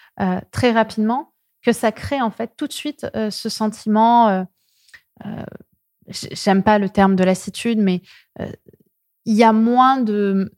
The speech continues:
de magie, il y a moins en fait d'évolution. Et très vite, en fait, on rentre dans une forme d'ennui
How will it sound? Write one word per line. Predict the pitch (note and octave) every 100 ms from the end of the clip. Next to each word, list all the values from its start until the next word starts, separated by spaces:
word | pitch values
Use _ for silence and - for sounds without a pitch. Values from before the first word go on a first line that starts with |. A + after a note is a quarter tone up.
| -
de | G3 G3
magie, | F#3 F#3 F3+ F3 F3 F#3 G3 G#3 G3+ C4+
il |
y | B3
a | G3
moins | G#3 B3+
en | A3+
fait | - B3 G3+ F#3+
d'évolution. | A#3+ A3 A#3 A3 - - F#3 _ _ _ -
Et | G3+
très | - A#3
vite, | A#3+ C#4
en | G#3+
fait, | G#3+ A#3+ A3
on | G3
rentre | A#3
dans | A3
une | F#3+ F#3+
forme | - G3+ G3 F#3+
d'ennui | F3 F#3+ F#3+ G3 A3+ D4+